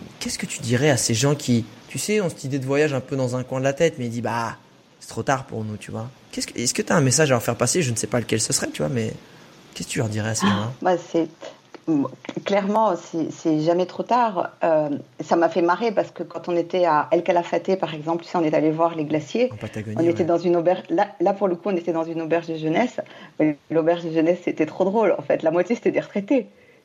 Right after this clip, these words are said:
Speaker 2: Mais tu vois, des jeunes retraités, enfin, ou pas jeunes d'ailleurs, et avec leur bâton de marche, euh, hyper motivés et tout ça. Et, euh, non, mais il y a vraiment pas d'âge. Euh,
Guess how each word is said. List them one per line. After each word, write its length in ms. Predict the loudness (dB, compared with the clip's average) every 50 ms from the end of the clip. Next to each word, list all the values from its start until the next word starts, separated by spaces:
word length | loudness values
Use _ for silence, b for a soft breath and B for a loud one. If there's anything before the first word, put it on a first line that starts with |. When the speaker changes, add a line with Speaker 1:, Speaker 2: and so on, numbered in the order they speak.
| _ _
Speaker 2:
Mais 200 | 0 2 2 2
tu 100 | 2 0
vois, 140 | 2 2 2
des 160 | 4 2 2
jeunes 200 | 4 2 2 2
retraités, 680 | 2 2 0 0 0 -4 -2 0 2 2 2 2 2 0
enfin, 140 | 0 -2 0 0
ou 80 | -2
pas 200 | 0 2 0 0
jeunes 140 | 2 0 -2 0 0 0 2
d'ailleurs, 400 | 2 2 2 2 0 0 -2 -6 B B B B B B B B _ _
et 160 | -10 -10 -8 -6
avec 180 | -6 -6 -4 -4
leur 160 | -4 -2 0
bâton 280 | 2 0 2 0 -2 -2
de 40 |
marche, 600 | 0 0 0 0 2 2 2 0 0 -4 -8 -8 -2
euh, 240 | 0 0 2 2 0 0 2
hyper 280 | 0 2 2 0 0 0
motivés 640 | -4 -6 -8 -10 -8 -4 0 2 2 4 4 4
et 40 | 2 0
tout 120 | -4 -6
ça. 240 | -6 -4 -2 -2 -4 B B B B B B B B B B _ -2 0
Et, 180 | 2 4 4
euh, 260 | 4 4 4 2 2 0 -2 -8 -16 _ _ _ _ _ _ _ -14 -10 -4
non, 160 | 0 2 2 4
mais 120 | 2 2
il 40 | 2
y 60 | 2
a 60 | 0
vraiment 360 | 0 -2 -2 0 0 0 2
pas 120 | 2 0 -2 -2 -4 -10 _ _ _ _ 0
d'âge. 360 | 2 2 2 0 -2 -8 -12 -8 -4
Euh, 160 | -2 -2 -2